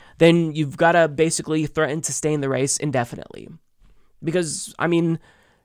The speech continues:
we have a crisis where thousands of Americans die every single year.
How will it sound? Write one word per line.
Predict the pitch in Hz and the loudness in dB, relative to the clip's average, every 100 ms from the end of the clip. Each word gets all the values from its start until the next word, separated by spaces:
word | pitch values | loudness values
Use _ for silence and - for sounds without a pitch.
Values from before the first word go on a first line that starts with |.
| _ _ _ | _ _ _
we | 170 175 | 0 2
have | 165 180 196 196 - | 4 6 6 6 2
a | |
crisis | - - 185 185 - 139 - - _ _ _ | -2 0 0 0 -2 -4 -6 -10 _ _ _
where | 170 | -2
thousands | 170 - 175 185 180 196 160 | -2 4 8 8 6 2 0
of | 160 | 0
Americans | 156 151 160 131 | 0 0 -2 2
die | 147 147 | 2 4
every | 139 147 | 0 -2
single | - 139 127 | -4 -4 -4
year. | 120 117 85 | -4 -6 -8